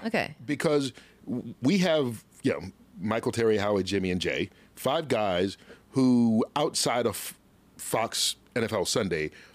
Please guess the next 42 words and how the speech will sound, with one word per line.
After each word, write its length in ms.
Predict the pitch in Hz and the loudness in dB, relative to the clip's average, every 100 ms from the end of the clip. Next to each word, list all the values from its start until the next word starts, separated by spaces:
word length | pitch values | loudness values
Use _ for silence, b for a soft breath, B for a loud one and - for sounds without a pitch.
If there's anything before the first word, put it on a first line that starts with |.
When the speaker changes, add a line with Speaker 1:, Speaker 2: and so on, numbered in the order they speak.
| - | -4
Speaker 2:
are 180 | 113 107 | 0 0
accomplished 540 | 107 - 123 113 113 - | -2 -2 -2 0 -2 -2
in 420 | 117 104 98 92 80 - - 127 | -2 2 2 0 -6 -18 -6 -2
every 180 | 120 | -2
field 240 | 113 117 101 | 0 0 2
they've, 220 | 95 82 - | 0 -4 -4
they've 160 | 92 | -2
done. 340 | 87 87 160 156 - _ _ _ | -2 -4 -6 -8 -12 _ _ _
Speaker 1:
Mm-hmm. 40 | 101 87 80 | -4 -2 -2
Speaker 2:
Um, 200 | 78 78 - | -4 -8 -6
and 120 | 107 | -6
so 180 | - 123 | 0 2
you 160 | 117 131 | 4 2
would 100 | 117 | 0
expect 280 | - 120 | -2 -2
them 120 | - 104 | 0 0
to 60 | |
have 200 | 98 95 | 0 -2
giant 380 | 87 98 101 101 | -2 -2 -2 -2
egos. 400 | 110 98 92 87 95 B B B - - - - 107 | -2 0 0 -2 -8 B B B -20 -20 -18 -18 -6
They 200 | 107 139 | -2 0
don't, 260 | 135 135 - | 0 -2 0
at 80 | 113 | 0
least 200 | 123 - | 0 0
when 140 | 113 | 2
we're 100 | 123 | 2
together. 380 | 110 110 78 62 - _ | 2 0 -2 -8 -18 _
They 340 | 92 92 117 117 | -6 -2 -2 0
do 180 | 107 | 0
not. 320 | 101 104 78 - B B | 2 0 -4 -8 B B
And 100 | - | -4
so 340 | - 160 160 147 - | 2 2 2 0 -6
there's 300 | 113 147 143 | -2 0 2
no, 140 | 165 | 0
like, 180 | 139 117 | 0 -2
people, 200 | 185 127 | -4 -4
"Oh, 100 | 147 | -4
how 120 | 147 | -2
do 60 | 170 | -2
you 80 | 143 | -2
handle 280 | 156 147 127 B B | 0 -2 -2 B B
these 160 | 233 | -4